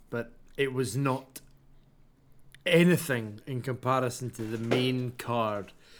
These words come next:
So I'd love to dive into that. So,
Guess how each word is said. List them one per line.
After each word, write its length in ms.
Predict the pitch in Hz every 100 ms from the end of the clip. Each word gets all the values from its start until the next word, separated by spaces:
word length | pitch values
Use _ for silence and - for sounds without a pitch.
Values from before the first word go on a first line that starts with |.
| - -
So 160 | 135
I'd 60 | 123
love 340 | 135 156 127
to 120 | - 139
dive 540 | 135 127 131 131 127
into 360 | 139 131 123 117
that. 240 | 110 98 98
So, 400 | - - 208 123